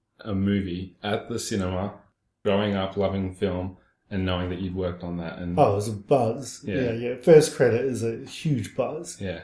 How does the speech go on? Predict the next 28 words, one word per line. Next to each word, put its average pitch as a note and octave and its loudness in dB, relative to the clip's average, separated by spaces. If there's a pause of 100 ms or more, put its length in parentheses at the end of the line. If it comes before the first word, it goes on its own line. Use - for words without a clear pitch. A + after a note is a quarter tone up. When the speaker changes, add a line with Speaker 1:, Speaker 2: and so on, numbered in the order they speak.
Speaker 1:
So - -2
Speaker 2:
You F#2+ 4
know? - 2
Speaker 1:
seeing G2 6
your F2+ 2
actual F#2 -4
name F2+ -4
in F2 -6
the C#3 -2
Speaker 2:
Yeah, C3+ 8
Speaker 1:
credits. - 0
Speaker 2:
yeah. A#2+ 2
It C3 4
was C3+ 8
amazing. C3+ 6
And, A2+ 0
um, G#2 0 (540)
it's, - -4
it's, - -4
uh, G#2 0 (680)
it D#3 -4
was A#2 2
a A2+ 0
huge, A#2+ -2
you B2+ -6
know, G#2 0 (100)
huge A#2 -2
achievement A2 0